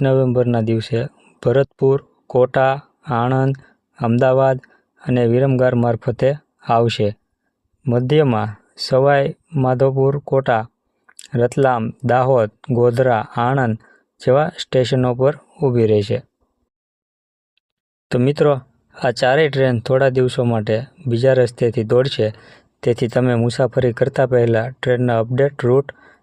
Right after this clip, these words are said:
એકવાર ચોક્કસ ચેક કરી લેજો. આવી જ ઉપયોગી રેલવે અપડેટ માટે વીડિયોને લાઈક કરો, શેર કરો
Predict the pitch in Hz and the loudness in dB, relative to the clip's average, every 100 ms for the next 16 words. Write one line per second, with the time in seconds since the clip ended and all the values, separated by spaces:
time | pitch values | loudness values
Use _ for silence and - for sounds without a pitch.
0 | _ - 117 - 127 - 123 123 135 135 | _ -4 -2 0 -2 0 -2 2 0 0
1 | _ - 123 - 113 107 104 104 107 107 | _ -8 -8 -4 -6 -4 -6 -6 -8 -12
2 | _ _ _ _ - 123 139 127 127 135 | _ _ _ _ -8 -4 -4 -4 -4 -4
3 | 131 123 120 123 123 120 117 117 113 113 | -4 -2 -2 -2 -2 -4 -4 -6 -4 -6
4 | 107 107 104 - - 147 120 117 113 110 | -6 -6 -8 -12 -12 -8 -6 -4 -4 -4
5 | 107 117 123 - 123 131 - - 120 117 | -4 -4 -4 -4 -4 -4 -10 -6 -4 -4
6 | - 123 | -6 -6